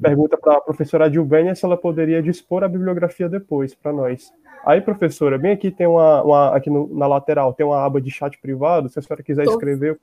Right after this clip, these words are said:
Speaker 1: consigo colocar nos comentários depois, tá bom?
Speaker 2: Ah, sim.
Speaker 1: A Carolina Rebouças, ela pergunta se vocês podem falar sobre colorismo e Mirtz maravilhosa.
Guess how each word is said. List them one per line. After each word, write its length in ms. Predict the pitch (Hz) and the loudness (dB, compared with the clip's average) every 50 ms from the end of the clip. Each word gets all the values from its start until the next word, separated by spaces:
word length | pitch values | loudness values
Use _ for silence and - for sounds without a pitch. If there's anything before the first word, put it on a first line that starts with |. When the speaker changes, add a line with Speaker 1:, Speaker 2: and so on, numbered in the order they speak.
| _ _ | _ _
Speaker 1:
consigo 220 | _ - 147 - | _ -14 -14 -6
colocar 340 | _ - 160 156 156 156 156 | _ 2 2 2 2 0 -2
nos 140 | 156 160 151 | -4 -4 -6
comentários 560 | - - 156 165 165 - - 156 147 156 151 | -8 -6 -4 -4 -4 -4 -4 -4 -2 -2 -4
depois, 400 | 147 165 - _ 143 127 123 - | -4 -6 -8 _ -10 -10 -10 -10
tá 100 | - 131 | -12 -8
bom? 240 | 127 135 151 170 - _ _ | -4 -2 -2 -2 -4 _ _
Speaker 2:
Ah, 100 | - 196 196 196 196 190 - - | -14 -12 -10 -10 -10 -12 -16 -20
sim. 280 | - - 170 165 175 175 170 170 _ _ _ _ _ _ _ _ _ _ - - _ _ _ _ _ _ _ _ _ | -20 -18 -16 -16 -14 -16 -18 -20 _ _ _ _ _ _ _ _ _ _ -20 -20 _ _ _ _ _ _ _ _ _
Speaker 1:
A 320 | - 147 147 143 139 139 135 | 0 2 4 4 4 2 2
Carolina 480 | - 156 147 151 151 147 156 165 170 | 2 2 2 2 2 2 2 2 2
Rebouças, 800 | 165 160 165 156 139 147 151 147 135 135 - 139 123 107 107 - - - - | 2 2 0 0 2 0 0 0 0 -2 -6 -8 -8 -10 -12 -18 -20 -12 -8
ela 720 | 147 143 143 143 139 139 139 135 135 135 131 131 131 139 - _ _ _ _ _ _ _ _ _ _ _ | -6 -4 -4 -4 -4 -4 -2 -2 -4 -4 -4 -6 -6 -10 -14 _ _ _ _ _ _ _ _ _ _ _
pergunta 400 | 160 151 143 143 160 165 175 165 | 0 0 2 0 0 -2 -2 -4
se 140 | - - | -4 -4
vocês 340 | 165 151 156 147 156 151 151 | -4 -4 -4 -4 -4 -6 -6
podem 320 | - _ 143 139 139 143 139 | -8 _ -6 -4 -4 -4 -4
falar 340 | - - 143 135 135 131 | -4 -2 -2 -2 -2 -4
sobre 280 | 131 - 147 135 135 139 | -6 -8 -8 -6 -6 -6
colorismo 720 | - - 143 139 139 131 131 147 180 175 196 202 220 220 208 | -6 -4 -4 -2 -2 -2 -2 -2 -2 -2 -2 -4 -6 -6 -6
e 40 | 151 | -4
Mirtz 520 | 143 139 135 131 131 143 151 147 - - | -4 -4 -4 -2 -2 -2 -2 -4 -6 -6
maravilhosa. 580 | - 135 135 135 131 131 131 127 127 147 175 | -4 -4 -2 -2 -2 0 0 0 0 -2 -4